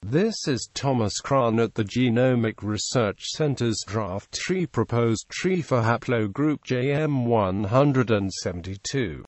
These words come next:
For brevity, only the first three levels of subclades are shown.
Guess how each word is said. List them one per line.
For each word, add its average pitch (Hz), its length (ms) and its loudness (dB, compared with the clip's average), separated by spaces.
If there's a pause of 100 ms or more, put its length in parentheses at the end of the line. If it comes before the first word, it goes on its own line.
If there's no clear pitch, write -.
(120)
For 147 100 -2
brevity, 156 840 -2
only 123 360 4
the 113 120 2
first 190 560 -2
three 170 380 0
levels 92 560 -2
of 107 100 -8
subclades 98 880 -2
are 135 120 0
shown. 92 580 -2